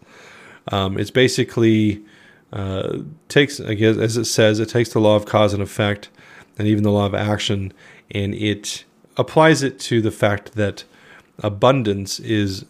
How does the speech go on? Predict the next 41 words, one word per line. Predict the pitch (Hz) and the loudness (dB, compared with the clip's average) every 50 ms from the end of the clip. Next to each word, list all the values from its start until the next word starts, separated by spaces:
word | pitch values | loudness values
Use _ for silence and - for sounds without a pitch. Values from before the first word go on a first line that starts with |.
| - - | -10 -8
an | 110 107 | -6 -4
aspect | - 110 113 107 - - - 104 95 - | -2 0 0 0 0 0 -2 -2 0 0
of | 107 90 90 | -2 -2 0
life | 98 101 98 98 95 - | 0 0 0 -2 -4 -4
and | - 98 98 | -4 -4 -4
of | 92 87 - | -6 -8 -8
being | - 107 104 101 98 95 92 95 95 _ - - - - - - _ _ | -6 -6 -4 -4 -6 -8 -10 -12 -16 _ -20 -20 -20 -20 -20 -20 _ _
that | - 101 98 98 | -4 -2 -2 0
is | 101 98 95 98 | 0 -2 -2 -2
ours, | - - 107 110 110 104 - - - - - - - - | 0 2 4 4 4 4 0 -6 -16 -18 -20 -20 -16 -10
it | 123 117 101 | -6 -2 -2
is | 104 98 98 | 0 0 2
available | 101 107 117 123 127 117 110 104 | 4 6 6 6 6 6 4 0
to | 104 - 104 101 | -2 -2 -2 -2
us | 95 95 - - - _ _ - - - - - _ - | -2 -4 -6 -10 -16 _ _ -20 -20 -20 -20 -20 _ -8
and | - 98 95 95 95 | -6 -4 -2 -2 -2
it, | 95 92 90 - - | -2 -2 -4 -2 -2
uh, | 107 98 95 95 92 92 95 - - 156 - _ _ _ _ - - _ _ _ _ - | 0 0 0 0 -2 -2 -4 -4 -8 -12 -18 _ _ _ _ -20 -20 _ _ _ _ -2
it | 113 107 101 | 0 4 6
is | 117 127 120 | 6 6 6
a | 117 117 | 6 6
universal | 117 120 120 110 107 - - 117 | 6 4 4 2 2 2 2 2
law. | 110 113 107 90 92 | 4 4 4 2 0
Th-, | 92 101 101 104 - | -2 -6 -8 -6 -2
there | 110 107 107 | 0 2 2
is, | 107 107 104 104 - - - _ - - - - _ _ _ | 2 0 0 -4 -8 -12 -16 _ -20 -20 -20 -20 _ _ _
there | - 113 | 2 4
is | 117 110 | 4 4
no | 113 117 123 | 4 4 6
one | 135 135 127 | 6 4 4
down | 120 117 113 113 113 | 4 4 4 4 4
there | 110 107 | 4 4
withholding | 104 104 101 - - - 120 110 110 107 107 101 98 | 4 2 0 -2 0 2 2 4 4 4 2 0 -2
from | 92 101 95 98 | -2 -4 -4 -4
you. | 95 95 90 | -4 -6 -6
The | 98 101 | -4 -2
universe | 104 110 113 110 110 104 - | 0 0 0 0 0 -2 -2
is | 110 98 | -2 -2
not | 104 104 - | -2 -2 -2
withholding | - 101 - - 107 104 101 101 95 92 | -4 -6 -4 -2 -2 0 0 -2 -4 -4
blessing | 90 101 95 92 - - 101 95 92 | -2 -2 -4 -4 -4 -6 -8 -8 -8